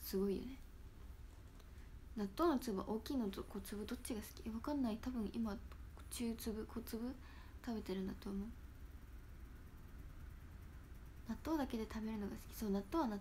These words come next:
豆で。納豆味噌汁は、え、味噌汁がなんか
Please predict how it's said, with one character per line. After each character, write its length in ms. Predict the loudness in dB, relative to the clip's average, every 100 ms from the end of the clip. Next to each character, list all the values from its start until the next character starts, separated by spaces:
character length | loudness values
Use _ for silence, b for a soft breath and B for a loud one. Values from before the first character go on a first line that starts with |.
| 0
豆 140 | -2
で。 100 | -2 -4 -8 -12 -12 -12 -12 -6 -2
納 100 | 0 2
豆 160 | 4 6
味 100 | 4
噌 120 | 2
汁 300 | 4 4 6
は、 180 | 4 2 B B B -4
え、 120 | -4 2
味 100 | 4
噌 120 | 6
汁 320 | 8 10 10 8
が 220 | 6 6
な 120 | 4
ん 60 |
か 100 | 2